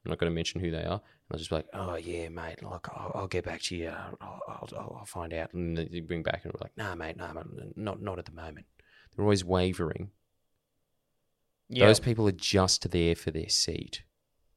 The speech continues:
Speaker 1: So anyway, I think that those are the two things that you should be looking at in your life. If, if, if you're a good person,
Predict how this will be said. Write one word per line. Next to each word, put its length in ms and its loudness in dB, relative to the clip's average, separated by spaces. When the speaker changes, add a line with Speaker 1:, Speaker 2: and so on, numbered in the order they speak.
Speaker 1:
So 160 12
anyway, 280 12
I 120 10
think 160 8
that 60 6
those 220 12
are 40 6
the 80 6
two 300 6
things 260 6
that 80 0
you 80 -2
should 120 0
be 80 0
looking 300 4
at 140 4
in 80 0
your 100 2
life. 300 0
If, 120 -4
if, 200 -6
if 160 -4
you're 220 12
a 40 12
good 320 6
person, 600 10